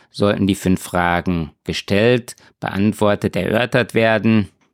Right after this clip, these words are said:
Dazu folgende Ausführungen. Sorgen Sie für eine konstruktive Atmosphäre. Stellen Sie eine wertschätzende Grundhaltung sicher.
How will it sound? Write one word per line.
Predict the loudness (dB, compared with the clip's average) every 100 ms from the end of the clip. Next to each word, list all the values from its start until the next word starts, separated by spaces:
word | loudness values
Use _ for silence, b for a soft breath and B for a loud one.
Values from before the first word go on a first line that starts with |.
| -4
Dazu | -4 -2 -4
folgende | 0 2 2 0 -2
Ausführungen. | -8 -8 -10 -12 -14 -16 -18 _ _ _ _ _
Sorgen | 0 2 4 2
Sie | 4 6 4 2 B B
für | -4 0
eine | 2 2
konstruktive | 0 0 -2 -4 0 0 0
Atmosphäre. | -2 -10 -12 -10 -12 -14 -18 -20 B B B
Stellen | 0 2 4
Sie | 4
eine | 4 2
wertschätzende | 2 2 0 0 0 0 2
Grundhaltung | 2 0 0 -6 -8 -12
sicher. | -14 -14 -16 -16